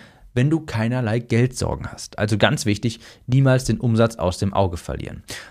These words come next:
Das ist auch der Grund, weshalb ich mich so sehr beschäftige mit Copywriting. Je besser du in diesem Bereich bist, desto bessere, je besser deine Texte sind, desto höher deine Conversion, desto höher ist auch der Umsatz und der Gewinn.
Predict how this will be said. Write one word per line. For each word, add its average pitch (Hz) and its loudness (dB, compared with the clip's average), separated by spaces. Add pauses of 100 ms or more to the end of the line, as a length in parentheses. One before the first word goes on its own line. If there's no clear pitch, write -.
Das 143 4
ist 147 -2
auch 143 6
der 143 6
Grund, 160 4
weshalb 135 2
ich 135 -4
mich 143 -4
so 160 0
sehr 135 4
beschäftige 139 0
mit 135 0
Copywriting. - -2
Je 120 -2
besser 190 4
du 156 2
in 143 -2
diesem 151 0
Bereich 139 2
bist, 180 -2
desto 123 -2
bessere, 151 0 (280)
je 135 6
besser 190 6
deine 147 4
Texte 208 0
sind, 82 -8 (220)
desto 151 4
höher 170 10
deine 151 6
Conversion, 139 4 (180)
desto 156 4
höher 170 8
ist 165 2
auch 139 4
der - 4
Umsatz 170 4 (340)
und 190 6 (1160)
der 160 8
Gewinn. 160 4